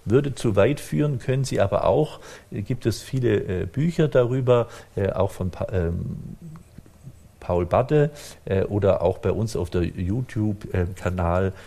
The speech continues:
können Sie auf der Homepage, äh, sehen, einen Vortrag von Peter, äh, von Petra Maria Steiner über das Tuch von Manopello, sehr spannend. Aber dieses Korporale, was eben aufge-, äh,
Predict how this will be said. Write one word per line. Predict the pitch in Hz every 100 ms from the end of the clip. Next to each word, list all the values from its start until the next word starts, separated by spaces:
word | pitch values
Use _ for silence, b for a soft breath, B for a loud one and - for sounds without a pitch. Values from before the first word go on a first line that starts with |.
| B -
können | 95 90
Sie | 85 90 82
auf | -
der | 82
Homepage, | 85 101 107 95 85 82 - - B B
äh, | 85 85
sehen, | - - 85 95 101
einen | - 87 82
Vortrag | - 85 92 - 87 85
von | - 80
Peter, | - 92 85 85 82 B B
äh, | 82
von | 82 92 85
Petra | - 90 82 85
Maria | 80 80 80 80
Steiner | - - 73 110 110 107 B B -
über | 101 101
das | 90 87
Tuch | - - 113
von | - 85
Manopello, | 87 85 82 - 87 107 101
sehr | - 90 113
spannend. | - 78 95 139 185 B B
Aber | B 104
dieses | 113 143 147 120
Korporale, | - 120 117 113 92 101 170 196 107 82 - B B
was | 90 95
eben | - 107 95 87 - - -
aufge-, | 98 147 - 107 82 -
äh, | - 87 85